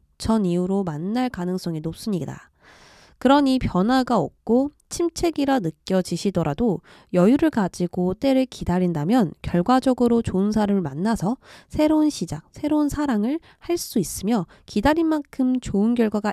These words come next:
있다라고 볼 수 있어요. 그래서 우리 사 번 분들은 일찍 결혼하면 안 되겠죠. 사주를 보더라도 최대한 늦게 이런 말도 좀 들었을 것 같은데 어, 제너럴 리딩이다 보니까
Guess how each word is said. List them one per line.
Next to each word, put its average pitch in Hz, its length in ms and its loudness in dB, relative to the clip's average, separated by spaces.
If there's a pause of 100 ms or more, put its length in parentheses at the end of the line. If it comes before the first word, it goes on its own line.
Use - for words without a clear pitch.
있다라고 185 920 -4
볼 180 160 -2
수 - 180 -8
있어요. 165 760 -2 (240)
그래서 269 300 4
우리 226 140 4
사 180 200 2
번 269 200 -2
분들은 254 680 0 (400)
일찍 - 340 2
결혼하면 190 420 2
안 139 80 -6
되겠죠. 151 460 -6 (200)
사주를 339 460 0
보더라도 196 540 0
최대한 285 380 -2
늦게 208 480 -2
이런 240 200 -2
말도 254 320 -2
좀 180 180 -6
들었을 202 380 -4
것 190 120 -6
같은데 190 760 -4 (280)
어, 185 100 0
제너럴 269 480 2
리딩이다 185 480 -2
보니까 165 500 -4